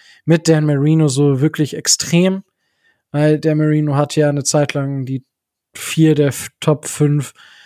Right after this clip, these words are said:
äh, Jahre, was Passing Yards und solche Geschichten angeht. Ähm, das war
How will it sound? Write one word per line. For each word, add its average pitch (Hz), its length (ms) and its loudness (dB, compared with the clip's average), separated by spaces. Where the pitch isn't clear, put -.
äh, 143 320 2
Jahre, 143 380 0
was 139 180 -2
Passing 156 400 0
Yards 143 320 -2
und 135 100 -8
solche 139 200 -4
Geschichten 139 420 -4
angeht. 139 560 -12
Ähm, 139 320 -16
das - 280 -2
war 143 280 0